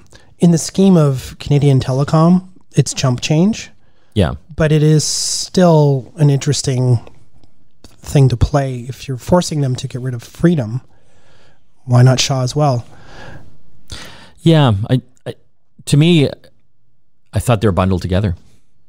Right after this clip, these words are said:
Speaker 2: Do you
Speaker 1: Well,
Speaker 2: know what I mean?
Speaker 1: they're essentially the same.
Speaker 2: Yes.
Speaker 1: Which is kind of strange.
Speaker 2: But I, I would, I would guess that Shaw Mobile is probably not as profitable as Freedom Mobile because, um,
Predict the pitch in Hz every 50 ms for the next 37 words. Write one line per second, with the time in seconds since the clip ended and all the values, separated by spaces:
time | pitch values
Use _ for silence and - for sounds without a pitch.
0 | - - - - - - - - - 165 - - 87 87 87 92 107 143 160 160
1 | 151 - - 160 - - 143 123 - 120 - - 127 123 123 120 101 - - -
2 | - - - 90 69 - - - - - - - - - - - - - 123 -
3 | 127 - - 123 113 110 - - - 123 110 95 104 - - - - - 147 151
4 | - - - - - - - - - - - - - - - - 127 139 147 -
5 | - 147 156 160 139 - - - - - - - - - - - - - 135 139
6 | 151 127 113 175 175 - - 135 - - 151 127 123 117 113 110 113 107 101 -
7 | - - 113 104 107 104 98 95 90 85 - - - 98 87 85 - 87 78 80
8 | 78 78 78 - - - - - - - - - - - - - - - 95 90
9 | 87 85 - - - - - 113 101 95 90 85 82 78 85 80 80 95 90 -
10 | 101 95 90 - - - - - - - - - - - 92 95 95 90 90 87
11 | 90